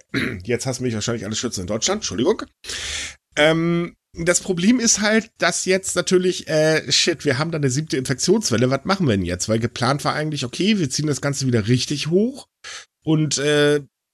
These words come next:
das führt dazu, viele Besucher, juhu, Tourismus, endlich wieder Einnahmen und so weiter und so fort.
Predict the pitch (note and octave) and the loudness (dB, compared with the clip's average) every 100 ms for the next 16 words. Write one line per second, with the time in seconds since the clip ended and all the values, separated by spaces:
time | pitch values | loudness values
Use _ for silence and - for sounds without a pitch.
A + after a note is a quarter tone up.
0 | _ C#3+ D3 - E3+ D#3+ D#3+ D#3+ C#3 C3+ | _ -2 -2 2 2 2 -2 -2 0 -2
1 | A2+ A#2+ F#3 G#3+ F#3 C3 C3 F#3 F#3 B2+ | -2 -4 -2 2 2 4 2 2 0 2
2 | C3+ F#3 F#3+ F#3 F#3+ E3+ C3+ B2 A#2 G#2+ | 4 4 6 8 8 6 0 -2 0 0
3 | C#3+ E3 D#3+ D#3 C#3 A2+ A2+ G#2+ G#2 C3 | 2 2 2 2 0 0 0 0 0 -2
4 | B2+ C3 - G#2+ E2 | 0 -2 2 2 2